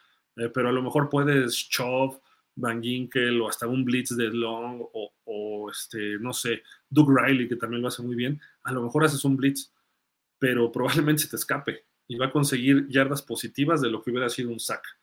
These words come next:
Eso es frustrante para cualquier defensa o para, para cualquier jugador defensivo.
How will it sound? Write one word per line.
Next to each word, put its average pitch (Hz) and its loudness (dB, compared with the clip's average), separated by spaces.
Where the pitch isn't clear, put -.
Eso 151 2
es 139 2
frustrante 131 -4
para 117 -4
cualquier 113 -6
defensa 143 -2
o 113 -6
para, 110 -8
para 110 -8
cualquier 131 -4
jugador 117 -2
defensivo. 131 -4